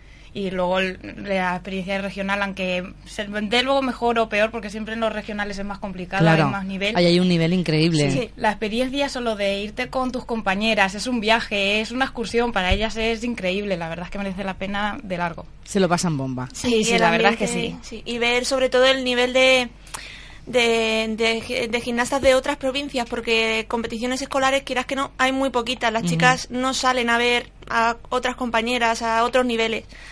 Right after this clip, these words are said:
Speaker 3: Así que el regional es, es lo
Speaker 2: Aprenden
Speaker 3: mejor.
Speaker 2: mucho, ¿eh? Se
Speaker 3: Sí,
Speaker 2: aprende mucho.
Speaker 1: también.
Speaker 3: Sí, sí, sí.
Speaker 2: Bueno, ¿y cómo se preparan físicamente estas chicas para llegar a esta competición?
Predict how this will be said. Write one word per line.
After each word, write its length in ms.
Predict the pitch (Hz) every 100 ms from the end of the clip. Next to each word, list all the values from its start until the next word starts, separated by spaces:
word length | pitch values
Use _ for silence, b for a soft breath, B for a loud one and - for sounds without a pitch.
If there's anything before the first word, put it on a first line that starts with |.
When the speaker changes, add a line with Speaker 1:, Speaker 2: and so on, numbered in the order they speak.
| B -
Speaker 3:
Así 240 | 233 233
que 100 | 233
el 40 | 226
regional 380 | 226 233 220
es, 300 | 220 214 214 226
es 300 | - - -
lo 60 | 196
Speaker 2:
Aprenden 260 | 185 208
Speaker 3:
mejor. 240 | 240 196 190
Speaker 2:
mucho, 140 | -
¿eh? 80 | 151 190
Se 20 |
Speaker 3:
Sí, 80 | -
Speaker 2:
aprende 260 | 220 202
mucho. 80 | 214
Speaker 1:
también. 340 | 208 202 185 175
Speaker 3:
Sí, 200 | 175 240
sí, 100 | 220
sí. 220 | 220 214 B -
Speaker 2:
Bueno, 140 | 214
¿y 20 |
cómo 160 | 214 285
se 100 | 339
preparan 380 | 294 226 185 165
físicamente 880 | 208 160 175 170 165 175 156 147 -
estas 300 | 190 - 190
chicas 400 | 247 247 311 311
para 400 | 214 190 165 160
llegar 400 | 170 175 220 277 -
a 80 |
esta 220 | 170 - 156
competición? 580 | 151 143 139 139 127